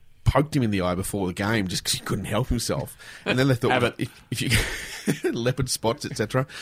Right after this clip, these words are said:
Speaker 1: Um, if you've got something in your eye, well, what are you gonna do? You go to Hudson. He, um,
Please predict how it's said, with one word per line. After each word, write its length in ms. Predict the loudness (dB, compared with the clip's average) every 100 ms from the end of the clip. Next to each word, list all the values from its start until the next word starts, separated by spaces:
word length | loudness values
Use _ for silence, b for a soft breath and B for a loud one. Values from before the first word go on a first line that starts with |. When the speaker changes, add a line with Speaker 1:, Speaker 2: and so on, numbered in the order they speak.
| B B B
Speaker 1:
Um, 340 | 4 4 4 0 -4
if 100 | 0
you've 80 | 2
got 80 | 2
something 260 | 0 0
in 80 | 0
your 160 | 0 2
eye, 220 | 2 2
well, 140 | 0
what 120 | 0 -2
are 60 |
you 40 | -2
gonna 120 | -4
do? 180 | -2 -2
You 80 | 0
go 140 | -2
to 60 | -2
Hudson. 380 | -2 -2 -2 -4
He, 220 | -4 -4 -10 B B B B B
um, 440 | -2 0 0 -4